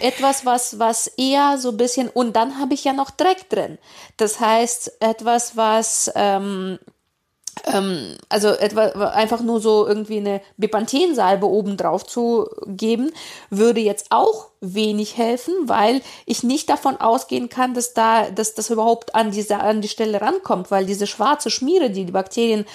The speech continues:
als Macerationsprozess da lassen, ne, die, die, ähm, die ist ja sehr schmierig tatsächlich und die deckt ja die Oberfläche sozusagen erstmal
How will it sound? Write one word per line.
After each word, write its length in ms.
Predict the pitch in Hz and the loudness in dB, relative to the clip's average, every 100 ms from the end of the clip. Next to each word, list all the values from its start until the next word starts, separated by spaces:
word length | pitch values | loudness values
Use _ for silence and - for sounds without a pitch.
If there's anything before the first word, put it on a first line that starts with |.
| - - | -16 -4
als 220 | 202 196 | -2 0
Macerationsprozess 1300 | 202 202 190 - 277 339 - 233 220 202 190 - - _ _ | 2 2 0 2 2 2 0 -2 0 0 0 -2 -10 _ _
da 300 | 190 190 190 | 0 2 2
lassen, 440 | 190 170 - 165 - - - - | 0 -4 -6 -8 -14 -20 -20 -4
ne, 240 | 185 214 - - - - | 0 0 -2 -16 -20 -6
die, 260 | 208 202 196 | 0 0 0
die, 320 | 190 190 185 180 - | 0 0 2 0 2
ähm, 580 | 190 185 185 185 180 | 2 2 -2 -6 -6
die 160 | 175 196 | -2 0
ist 220 | 220 - | 0 0
ja 320 | 240 226 220 214 - _ - 98 | 2 2 2 -2 -10 _ -20 -14
sehr 340 | 196 190 208 202 | -8 0 0 0
schmierig 720 | - - 208 202 220 320 370 | -2 -8 -2 0 2 2 2
tatsächlich 560 | - 403 339 339 381 392 | -2 -4 -2 0 0 -2
und 180 | 240 208 | -2 -4
die 180 | 220 165 180 | -6 -8 -2
deckt 300 | 226 - - | 0 0 -2
ja 100 | 254 | 0
die 140 | 226 | 2
Oberfläche 680 | 220 240 240 240 220 220 226 | 2 2 0 2 0 2 0
sozusagen 640 | 220 220 208 202 208 214 | 0 -2 -2 0 2 0
erstmal 480 | - 202 - 202 208 | -2 -2 0 0 -2